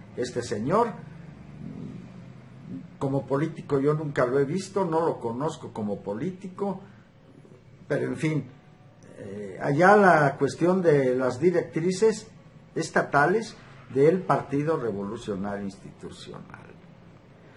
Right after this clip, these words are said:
Hay quien me dice, dice, "No, hombre, ni, ni los mencione", dice, "es darles, eh, eh, publicidad gratuita a estas gentes".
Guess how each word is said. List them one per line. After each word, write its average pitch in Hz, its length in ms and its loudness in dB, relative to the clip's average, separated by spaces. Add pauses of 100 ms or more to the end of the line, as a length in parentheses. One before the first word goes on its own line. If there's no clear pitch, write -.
(140)
Hay 180 140 6
quien 196 200 10
me 175 140 6
dice, 202 300 2
dice, 180 260 -2
"No, 202 160 6
hombre, 277 320 6
ni, 240 160 -2
ni 226 160 0
los 208 240 4
mencione", 240 640 4
dice, 262 280 2
"es 226 100 0
darles, 247 680 6
eh, 139 440 4 (340)
eh, 127 640 0
publicidad 180 720 8
gratuita 185 600 6
a 170 40 8
estas 180 360 0
gentes". 214 580 -2